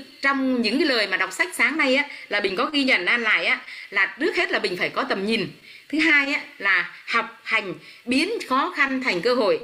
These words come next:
học để có tầm nhìn và biến khó khăn, biến khó khăn thành cơ hội, không trông chờ vào chính phủ, à, không trông chờ vào những cái tác nhân bên ngoài, mà hãy giảm bớt những cái cơn sóng truyền thông mà nó tác động đến mỗi người,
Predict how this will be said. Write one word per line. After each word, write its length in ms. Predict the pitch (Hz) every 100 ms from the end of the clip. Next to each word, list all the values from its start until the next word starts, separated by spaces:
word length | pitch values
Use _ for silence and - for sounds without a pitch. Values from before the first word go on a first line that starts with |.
| -
học 200 | - 220 -
để 80 | 170
có 140 | 220
tầm 220 | 262 196
nhìn 220 | 208 190 - - -
và 160 | 202
biến 260 | 196 262 370
khó 220 | 277 311 320
khăn, 240 | 262 240
biến 200 | 277 349
khó 220 | 285 392 330
khăn 240 | 285 262
thành 220 | 240 185
cơ 140 | 254 262
hội, 240 | 214 156 - -
không 360 | - 349 330 320
trông 240 | 320 311
chờ 240 | 269 240 196
vào 140 | 180
chính 220 | 208 302
phủ, 260 | 320 202 147 - - -
à, 200 | 220 214 - -
không 240 | 320 320
trông 260 | 302 302 285
chờ 240 | 269 220
vào 200 | 196 180
những 140 | 180 214
cái 80 | 294
tác 200 | 349 311
nhân 140 | 240
bên 160 | 247 240
ngoài, 240 | 214 170 - - - -
mà 160 | 208
hãy 280 | 190 214 302
giảm 300 | 285 196 156
bớt 220 | 214 381 240
những 160 | 196
cái 80 | 311
cơn 220 | 285 262
sóng 260 | 254 254 349
truyền 260 | 277 233 202
thông 200 | 254 254 240
mà 80 |
nó 100 | 185
tác 220 | 254 311 285
động 200 | 202 175
đến 180 | 247
mỗi 160 | 226 214
người, 300 | 302 214